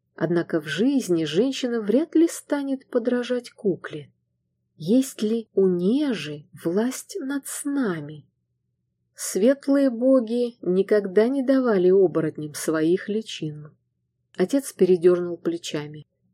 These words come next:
«Всё когда-то бывает в первый раз.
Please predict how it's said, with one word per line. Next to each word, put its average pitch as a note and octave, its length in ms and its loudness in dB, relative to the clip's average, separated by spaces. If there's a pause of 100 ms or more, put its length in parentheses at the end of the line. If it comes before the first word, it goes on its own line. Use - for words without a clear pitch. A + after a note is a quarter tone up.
(160)
«Всё - 300 2
когда-то C4+ 460 2
бывает E3+ 480 2
в - 120 -20
первый D#3 360 -2
раз. - 380 -10